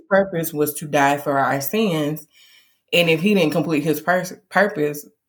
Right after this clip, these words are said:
like, none of us would be able to be where we are right now, you know? Like, we wouldn't be forgiven.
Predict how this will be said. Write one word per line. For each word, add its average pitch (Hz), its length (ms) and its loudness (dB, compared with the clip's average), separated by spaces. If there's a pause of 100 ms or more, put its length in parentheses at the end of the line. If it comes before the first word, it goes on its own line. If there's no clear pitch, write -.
(140)
like, 151 340 0
none 165 300 0
of 143 140 0
us 139 200 0
would 135 180 -2
be 143 160 2
able 135 320 -2
to 135 280 -6 (160)
be 147 180 -4
where 135 240 -2
we 135 200 -6
are - 200 -4
right - 200 -8
now, - 240 -12 (180)
you 165 120 -10
know? 165 180 -10 (760)
Like, 151 240 2
we 170 80 -2
wouldn't 143 340 0
be 139 100 0
forgiven. 135 600 -6